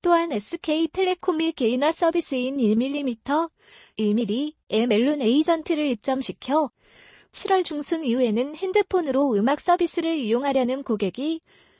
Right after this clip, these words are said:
보다 편리한 인터페이스를 제공받을 수 있게 될 전망임.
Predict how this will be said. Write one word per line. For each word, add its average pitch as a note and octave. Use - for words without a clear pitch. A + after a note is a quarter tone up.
보다 B3+
편리한 F#4
인터페이스를 D4
제공받을 D4
수 C#4+
있게 B3+
될 D4
전망임. G3